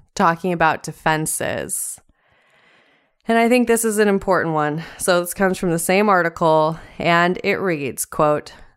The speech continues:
"The defenses, for the most part,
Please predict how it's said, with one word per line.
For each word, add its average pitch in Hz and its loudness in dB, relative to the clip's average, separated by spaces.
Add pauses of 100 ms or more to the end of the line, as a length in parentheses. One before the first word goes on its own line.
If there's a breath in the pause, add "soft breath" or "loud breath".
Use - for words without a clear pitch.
(200)
"The 175 0
defenses, 220 0
for 170 -4
the 165 -4
most 165 -2
part, 160 0